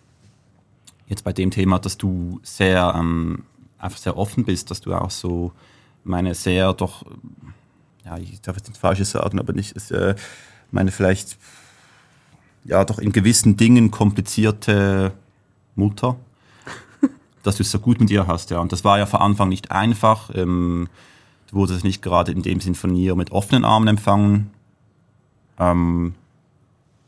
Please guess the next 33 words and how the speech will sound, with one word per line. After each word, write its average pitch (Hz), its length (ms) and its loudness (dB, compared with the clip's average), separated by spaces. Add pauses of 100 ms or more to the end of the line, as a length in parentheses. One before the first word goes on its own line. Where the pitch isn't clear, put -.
(480)
und, 90 420 0
ähm, 82 920 -2 (1120)
dass - 120 -2
du 107 60 -2
trotzdem 104 400 2
immer 101 240 6
das, 98 300 -2
äh, 90 420 0 (460)
jetzt - 220 -2
nicht 101 220 0
ein 92 160 2
Riesending 98 560 0
draus 98 300 0
machst 95 220 0
und 95 80 2
probierst 98 440 0
auch 95 220 -2
sie 101 220 -2
zu - 100 -6
sehen, 101 440 2
äh, - 220 -6
sie 90 300 -4
wahrzunehmen, 92 440 2
wie 90 80 0
es 87 100 -4
für - 120 -10
sie 104 260 0
ist 110 240 -2
halt, 107 240 0
oder 90 200 -4
mit 87 200 -6
ihrer, 98 400 -2 (800)
ähm, 92 640 2